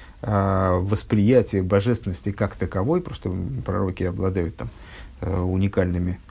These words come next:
э, качествами. На самом деле, каждый еврей пророк, и каждый обладает такими качествами в, в скрытой форме, там, в будущем эта способность у всех раскроется. Но вот пророки, э, что-то такое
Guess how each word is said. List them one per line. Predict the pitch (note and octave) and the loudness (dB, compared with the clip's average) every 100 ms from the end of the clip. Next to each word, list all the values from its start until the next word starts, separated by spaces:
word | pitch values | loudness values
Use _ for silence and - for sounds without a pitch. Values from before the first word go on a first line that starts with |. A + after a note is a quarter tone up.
| - - - - | -20 -20 -20 -10
э, | - - - | -6 -4 -4
качествами. | - C3+ C3 - A2 G2+ F#2+ F2 | 0 0 0 -4 -2 0 -2 -4
На | |
самом | G2+ B2+ | -2 0
деле, | F#2+ D2 | 0 -2
каждый | - C#3 C3+ | 0 0 2
еврей | B2 A#2 | 0 0
пророк, | A2 G#2+ G#2 G2+ | 0 0 -2 -4
и | F#2+ | -6
каждый | - B2 - | -4 -2 0
обладает | G#2 G#2 G#2 G2+ | 0 2 0 0
такими | G#2 G2 G2+ | -2 -2 -2
качествами | G#2 F#2 - F2+ F2+ | -2 -2 -6 -6 -4
в, | F2 - - - | -6 -8 -18 -16
в | - | -14
скрытой | - G#2+ G2 G2 | 0 2 2 0
форме, | G2 G#2+ G2 F#2 F2 | 2 2 2 0 -6
там, | - - F#2+ | -8 -12 -6
в | |
будущем | F#2+ F#2+ E2 F2 G2+ - - - - - - | -2 -2 -2 -6 -6 -10 -20 -20 -20 -14 -6
эта | F#2 | -4
способность | F2+ - F#2+ G2+ F2+ - | -4 -4 -2 -2 -2 -6
у | |
всех | - G#2 F#2 | -6 -4 -2
раскроется. | F2+ - F3+ G#3 - G#2 - - - - - | -2 2 4 4 2 0 -2 -10 -18 -20 -2
Но | A#2+ | 4
вот | D#3 B2+ | 4 4
пророки, | A2+ F#2+ D#3 F3 D3+ C#3+ - - - - - - | 4 4 4 4 4 2 -2 -20 -20 -20 -16 -10
э, | A2 G2+ G2+ G2 G2 F#2+ F#2+ G#2+ - - | -2 0 2 2 0 0 -2 -4 -8 -12
что-то | - C3+ C3+ G#2+ | 2 4 4 2
такое | F#2+ - C3+ B2+ A2 | 0 2 4 4 2